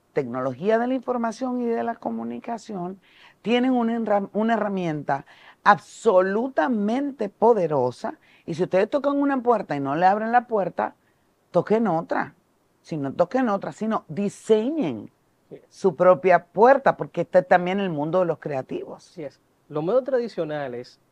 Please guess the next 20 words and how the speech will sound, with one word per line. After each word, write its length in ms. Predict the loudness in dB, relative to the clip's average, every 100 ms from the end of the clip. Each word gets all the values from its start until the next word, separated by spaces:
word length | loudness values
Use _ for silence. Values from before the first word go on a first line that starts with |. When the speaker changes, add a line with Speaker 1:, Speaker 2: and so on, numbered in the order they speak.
| _ _ _ _
Speaker 2:
tenían 500 | -14 -12 -8 -8 -6
una 200 | -6 -4
dificultad 680 | -6 -8 -14 -16 -10 -8 -10 _ _
que 180 | _ -8
era 460 | -6 -6 -6 -6 -10 _ _ _ _ _ _ _ _ _ _
que 100 | -14
solamente 560 | -8 -8 -8 -10 -8 -8
era 100 | -8
el 80 |
emisor 460 | -12 -16 -10 -10 -10 -14
y 60 |
el 100 | -18
receptor. 500 | -16 -20 -18 -14 -14 -16 _ _
Speaker 1:
Ujú. 200 | -20 -16 -14
Speaker 2:
No 220 | -10 -8
había 180 | -8 -10
forma 340 | -10 -10 -10
que 80 | -12
el 60 |
receptor 580 | -14 -12 -12 -8 -8 -8